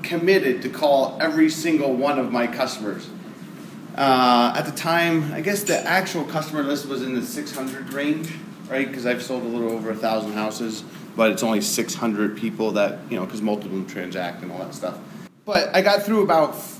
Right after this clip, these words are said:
let's call it four fifty, five hundred of them. But what happens is when you call your past clients and your friends, business happens. It's really weird,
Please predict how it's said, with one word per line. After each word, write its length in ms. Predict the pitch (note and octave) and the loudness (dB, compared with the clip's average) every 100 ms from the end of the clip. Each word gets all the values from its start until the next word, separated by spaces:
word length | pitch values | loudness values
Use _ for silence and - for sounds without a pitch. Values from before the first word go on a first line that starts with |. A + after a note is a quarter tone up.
| - | -6
let's 160 | F#3+ | -4
call 220 | - G3+ F#3+ | 0 2 0
it 80 | |
four 340 | - - E3 D3+ | 0 -4 -2 -2
fifty, 560 | - D3+ D3+ - D#3+ | -2 -4 -4 -6 -8
five 400 | C#3+ - C#3+ D#3 | -8 -6 -4 -4
hundred 440 | - - E3+ E3 D#3 | -6 -6 -2 -2 -2
of 100 | D3+ | 0
them. 420 | D3+ D#3+ F3 - - - - | 0 0 -4 -6 -16 -18 -2
But 160 | E3+ E3+ | 0 2
what 140 | F3 | 2
happens 420 | B3 D#4+ G3+ E3+ | 2 2 2 0
is 160 | E3 D3+ | 2 0
when 140 | D#3+ | 2
you 120 | D#3 D3 | 4 2
call 540 | - F3+ F#3+ A3+ A3 | 0 0 2 4 2
your 440 | E3+ E3+ E3 D#3 - - - | 2 4 2 0 -8 -16 -14
past 380 | - F#3 F#3 F#3+ | -4 0 0 -2
clients 520 | G3+ G#3 G3+ F#3+ F3+ | 2 2 4 2 2
and 120 | E3+ | 0
your 100 | D#3 | 0
friends, 640 | - E3 F3+ A#3 B3 - - - - - - | 0 2 4 6 6 4 -10 -14 -18 -16 2
business 580 | D3+ D4 - A3+ F3+ - - - | 6 8 8 6 4 0 -8 -12
happens. 800 | - G#3+ G3 D#3+ B2+ A2 - - - - | 0 2 4 4 4 4 -2 -8 -12 -2
It's 180 | - G3+ | 0 2
really 280 | F3+ A#3+ A3+ | 4 4 6
weird, 460 | G#3+ A3+ C#3+ - | 6 6 6 4